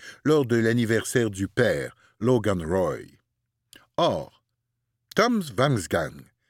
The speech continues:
un des gendres du patriarche, remarque avec mépris ce monstrueux sac ridiculement volumineux où elle peut mettre son lunch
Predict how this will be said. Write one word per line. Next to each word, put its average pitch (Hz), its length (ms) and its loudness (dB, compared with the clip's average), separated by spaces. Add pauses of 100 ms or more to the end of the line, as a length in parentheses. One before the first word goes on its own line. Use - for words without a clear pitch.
(360)
un 175 120 4
des 147 220 2
gendres 104 500 -2
du 78 160 -14
patriarche, - 960 -2 (800)
remarque 151 480 2
avec 101 300 0
mépris 156 580 -2 (600)
ce - 160 0
monstrueux 196 960 0
sac - 520 -4
ridiculement 175 1000 -2
volumineux 120 800 0 (640)
où 196 100 2
elle 202 140 2
peut 214 140 -2
mettre 196 320 0
son 170 260 0
lunch 156 560 0